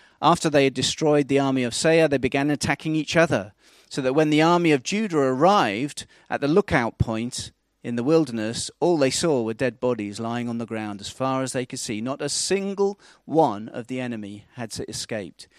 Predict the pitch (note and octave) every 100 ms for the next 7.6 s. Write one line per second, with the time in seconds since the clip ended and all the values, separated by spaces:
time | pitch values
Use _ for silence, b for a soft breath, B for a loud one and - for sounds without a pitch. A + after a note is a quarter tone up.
0 | b b b - E3+ F#3 F3 D3+ C3+ -
1 | - C3 - _ - A#2 A#2 G2+ A#2+ A#2+
2 | G2+ G2 G#2+ b b b b b G#2 E3
3 | F#3 D#3+ B2 G2+ - - - G#2+ B2+ B2+
4 | A#2+ A#2 A2+ - A2 G#2 G2 F2+ _ _
5 | _ _ _ _ _ _ B2+ - C#3+ C#3
6 | C3 G2+ D3+ F#3 F#3 - E3 D#3+ A2 A2+
7 | A#2 - F3+ - D#3+ -